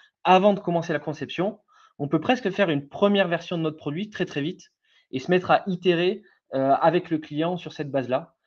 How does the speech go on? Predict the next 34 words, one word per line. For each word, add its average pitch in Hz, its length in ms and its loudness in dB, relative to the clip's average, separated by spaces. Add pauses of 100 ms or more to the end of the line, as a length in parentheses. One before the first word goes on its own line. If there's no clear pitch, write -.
(180)
Et 123 80 -2
donc, 165 200 2
c'est 147 100 -6
le 139 100 0
deuxième 165 340 2
why, 156 280 6
c'est, 139 140 -12
ça 135 140 -10
peut 147 140 -12
nous 147 100 -4
permettre 156 420 -2
d'innover 160 440 2
par 165 160 0
l'intuition. 156 580 -2 (560)
Euh, 113 220 -8
ce 107 80 -16
que - 100 -18
j'aime 117 220 -8
bien, 127 320 -4
euh, 113 160 -6
parler, 123 380 -4
on 113 100 -2
a 110 60 -2
fait 127 120 -8
ça 156 120 -4
chez 127 160 -6
GoJob. 127 420 -2 (300)
On 107 100 -12
s'est 110 140 -8
lancé 117 280 -4
aux 110 300 0
U 127 140 8
S 165 180 6
A, 156 180 4